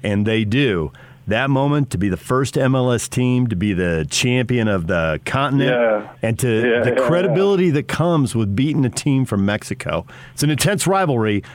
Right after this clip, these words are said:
Speaker 1: but everybody knows there's a lot of credibility to be had. If you're the first team to do that, you'll always be the first club to do that. So I don't know if he knew that piece of history. I know he's living overseas for a while and all that, but for the people who are in that stadium, that one still stings.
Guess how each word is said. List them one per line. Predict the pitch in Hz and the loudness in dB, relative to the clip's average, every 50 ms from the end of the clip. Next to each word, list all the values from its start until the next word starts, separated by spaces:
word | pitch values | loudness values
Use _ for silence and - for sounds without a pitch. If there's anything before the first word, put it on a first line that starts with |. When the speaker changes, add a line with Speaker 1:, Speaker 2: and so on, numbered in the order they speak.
| - - - | -14 -8 -6
Speaker 1:
but | - | -4
everybody | 104 110 127 147 143 143 | 0 2 2 2 4 4
knows | 143 143 139 117 | 2 2 2 2
there's | 113 90 | 0 0
a | 107 | 0
lot | 92 87 95 101 107 110 113 117 120 - - | 0 0 0 0 2 2 2 0 0 -2 -4
of | - 101 - | -8 -8 -6
credibility | - - 123 113 107 98 92 107 110 117 117 107 101 98 | -4 -2 -2 0 0 0 0 0 0 0 0 0 0 0
to | 90 92 | 0 -2
be | 76 87 85 | -2 -2 -2
had. | 78 82 107 110 101 92 87 82 80 - - - - - - | -2 -2 -2 -2 0 -2 -2 -4 -4 -8 -14 -20 -12 -8 -6
If | - 82 | -4 -2
you're | 90 101 110 113 127 135 | 0 0 0 0 0 0
the | 127 98 87 - | 0 -2 -4 -6
first | - - - 120 120 123 120 - - - | -8 -6 -4 -2 -2 -2 -2 -4 -6 -4
team | - 131 127 117 | -2 0 0 0
to | 107 107 | 0 0
do | 95 107 113 113 | 0 0 0 0
that, | 120 123 123 127 131 - - - - - | 0 0 0 0 -2 -4 -8 -18 -10 -6
you'll | - 101 95 - - - - - | -4 -4 -4 -6 -10 -10 -6 -2
always | 120 123 120 117 104 98 90 80 | -2 0 0 0 0 0 -2 -2
be | 87 87 | -2 -4
the | 78 80 | -4 -4
first | - - 85 76 - | -4 -4 -6 -6 -6
club | - - 85 76 73 | -4 -4 -4 -4 -4
to | 80 | -4
do | 76 85 78 | -4 -2 -2
that. | 76 76 78 80 | -2 -2 -2 -4
So | - - 95 87 82 80 - - - - - - - - - - | -4 -4 -2 -2 -2 -4 -6 -12 -18 -20 -20 -20 -20 -16 -8 -4
I | 127 139 | -2 -2
don't | 170 185 185 | 0 0 0
know | 170 175 175 | 2 0 0
if | 151 - | 0 -2
he | - 147 151 | -2 0 2
knew | 143 143 147 151 147 135 | 2 2 2 2 2 2
that | 113 120 127 127 135 123 135 | 0 0 0 0 -2 -4 -4
piece | - 143 151 - - | -2 0 0 0 2
of | 139 | 2
history. | 120 135 151 139 - 147 139 | 2 2 0 0 0 0 0
I | 117 | 2
know | 107 110 110 110 | 2 2 2 0
he's | 107 95 | 0 0
living | 117 113 107 117 | 0 0 0 0
overseas | 113 110 107 104 - - 123 127 131 117 | 0 0 -2 -2 -2 0 0 0 0 0
for | - - 131 | 0 0 0
a | 127 | 0
while | 123 131 127 127 123 | 0 0 0 0 0
and | 123 | 0
all | 123 127 | 2 2
that, | 123 123 127 127 127 - - - - - - - | 2 2 2 0 -2 -4 -8 -12 -16 -16 -8 -6
but | - 107 90 | -4 -4 -2
for | - | -2
the | 104 92 | -4 -2
people | 82 123 135 120 131 131 | -2 -2 0 0 0 2
who | |
are | 127 127 | 2 2
in | 131 | 2
that | 127 123 120 | 2 0 0
stadium, | - - 135 131 127 127 131 127 127 120 113 - - | -2 -2 0 0 2 2 2 2 0 0 -2 -2 -2
that | 92 98 92 | -2 -2 0
one | 87 87 80 | 0 -2 -2
still | - - - 82 82 | -4 -6 -8 -8 -8
stings. | - - - 82 78 80 82 - | -8 -6 -6 -4 -4 -4 -6 -8